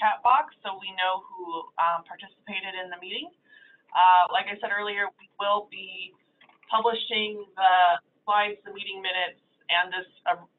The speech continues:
the recording of this webinar on our website, and we will email that out, um, within the next few days. Um, and our next meeting is scheduled for April first,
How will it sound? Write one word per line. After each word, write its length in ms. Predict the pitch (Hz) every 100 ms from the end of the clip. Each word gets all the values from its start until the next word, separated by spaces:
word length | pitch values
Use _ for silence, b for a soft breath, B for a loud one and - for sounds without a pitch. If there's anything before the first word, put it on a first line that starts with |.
| 180
the 40 |
recording 520 | 175 170 202 202 202
of 80 | 185 185
this 120 | 180 -
webinar 480 | 180 185 180 180
on 240 | - 170 170
our 160 | 165
website, 560 | 170 180 - - 208 208
and 120 | 180 170
we 80 |
will 160 | 170 165
email 320 | 170 170 165
that 160 | 165 165
out, 320 | 165 165 - _ -
um, 480 | - 156 151 147 _ 415 659 - _ _ _ _
within 240 | - 175 175
the 80 | 170
next 240 | 170 - -
few 80 | 175
days. 320 | 196 262 330 _ _ _ _ _ _ _ _ _ _ -
Um, 560 | - 170 165 165 160 165 _ _ 185
and 100 | 185
our 100 | 185
next 300 | 202 - -
meeting 320 | 196 208 202
is 180 | 180 175 - -
scheduled 480 | 185 185 196 202 - - -
for 500 | 190 175 170 170 - 170
April 520 | 170 _ 170 165 165 _ -
first, 260 | 151 135